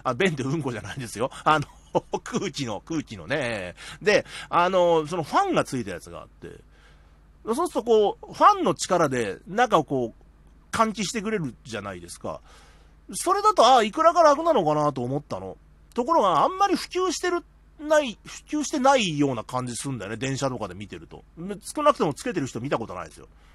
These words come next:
だから、実際の実力はどうであれ、つけていいのかなっていう。その、感染防止っていうのが、マスクはまず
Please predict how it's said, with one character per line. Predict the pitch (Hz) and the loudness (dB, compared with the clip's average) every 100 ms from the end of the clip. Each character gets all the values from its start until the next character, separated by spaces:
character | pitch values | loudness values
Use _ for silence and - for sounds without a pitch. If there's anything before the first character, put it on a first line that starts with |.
| - | -12
だ | 208 220 | 0 4
か | |
ら、 | 196 165 - - - - | 4 4 -2 -14 -20 -18
実 | 143 170 277 | -10 -4 -2
際 | - 370 392 | 0 2 2
の | 392 | 0
実 | 294 294 359 | -4 -4 -4
力 | 330 320 | -2 2
は | 311 | 2
ど | 175 302 | 2 0
う | |
で | 180 | 0
あ | 101 98 | 0 -4
れ、 | 92 76 - - - - | -8 -12 -16 -20 -20 -20
つ | - - | -10 -8
け | 381 392 | -6 -4
て | 208 | -2
い | 165 262 | -2 -2
い | |
の | 226 | -2
か | 151 98 | -4 -10
な | 98 | -16
っ | 101 _ _ _ _ | -18 _ _ _ _
て | - | -20
い | |
う。 | 67 - _ _ _ - - - | -20 -20 _ _ _ -20 -20 -8
そ | 214 | -2
の、 | 202 - - | -2 -4 -4
感 | 269 370 359 | -2 -2 -2
染 | - 381 381 | -6 -6 -2
防 | 370 427 359 | 4 4 4
止 | - 240 | 0 -6
っ | |
て | - 165 | -4 0
い | |
う | 147 | 0
の | 107 | -2
が、 | 123 110 | -4 0
マ | 147 | 0
ス | 165 | 0
ク | - 123 | -2 -2
は | 104 82 | -2 -4
ま | 123 185 | 0 0
ず | 123 95 | 0 -6